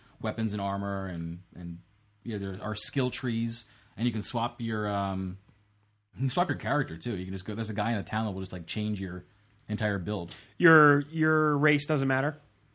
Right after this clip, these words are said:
Speaker 1: It does. All
Speaker 2: Oh,
Speaker 1: the races
Speaker 2: okay.
Speaker 1: have stats. There's actually, like, a, uh, a light character creator with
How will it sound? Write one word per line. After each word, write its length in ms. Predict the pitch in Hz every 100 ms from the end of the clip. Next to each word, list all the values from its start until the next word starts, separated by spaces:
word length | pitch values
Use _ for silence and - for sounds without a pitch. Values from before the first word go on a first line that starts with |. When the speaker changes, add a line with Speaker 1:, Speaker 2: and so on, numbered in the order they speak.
| _ -
Speaker 1:
It 120 | 143
does. 380 | 160 110 - -
All 80 | -
Speaker 2:
Oh, 120 | 160 151
Speaker 1:
the 40 |
races 180 | 139 123
Speaker 2:
okay. 60 | 135
Speaker 1:
have 80 | 98
stats. 500 | - 104 120 - - _ _ -
There's 200 | 120 101
actually, 440 | 107 117 - 117
like, 220 | 104 104 101
a, 140 | 98
uh, 240 | 95 92 90 _ - -
a 60 | 113
light 240 | 110 110
character 400 | - 110 117 131
creator 480 | 120 139 135 147 151 _ _
with 260 | 104 101